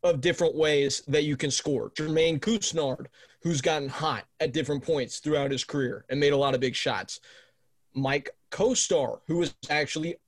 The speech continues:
on that twenty sixteen team that made the run to the Final Four. He's another guy who scored double-digit points last year.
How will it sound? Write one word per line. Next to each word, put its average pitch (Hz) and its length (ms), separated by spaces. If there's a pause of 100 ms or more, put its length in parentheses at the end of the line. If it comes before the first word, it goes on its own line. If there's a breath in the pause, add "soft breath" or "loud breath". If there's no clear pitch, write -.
on 185 400 (460)
that 143 260
twenty 156 480 (220)
sixteen 151 680 (760)
team 156 300
that 143 80
made 143 160
the 135 100
run 143 220
to 131 80
the 131 80
Final 131 320
Four. 120 400 (600)
He's 214 220
another 247 320
guy 156 280
who 139 140
scored 143 420 (120)
double-digit 147 520
points - 580
last 135 360
year. 120 280